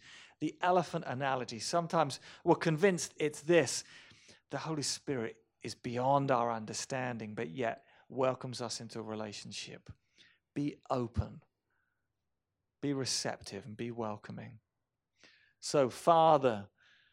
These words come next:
may we welcome the Holy Spirit, the gift that you sent, which Jesus said is so valuable that it's even better than me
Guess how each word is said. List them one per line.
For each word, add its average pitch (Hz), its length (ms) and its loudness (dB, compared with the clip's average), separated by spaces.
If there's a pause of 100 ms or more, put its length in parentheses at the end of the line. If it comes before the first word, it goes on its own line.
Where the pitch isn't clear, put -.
(640)
may 175 340 8
we 156 320 4
welcome 139 920 4 (560)
the 131 180 -2
Holy 127 300 2
Spirit, 127 560 0
the 135 100 0
gift 196 580 2
that 151 180 0
you 156 280 -2
sent, 156 640 0 (560)
which - 220 2
Jesus 185 420 4
said 165 260 4
is 151 120 0
so 214 440 6
valuable 196 600 6
that 143 120 0
it's 151 160 -6
even 180 440 -2
better 180 320 0
than 151 220 -2
me 147 240 -8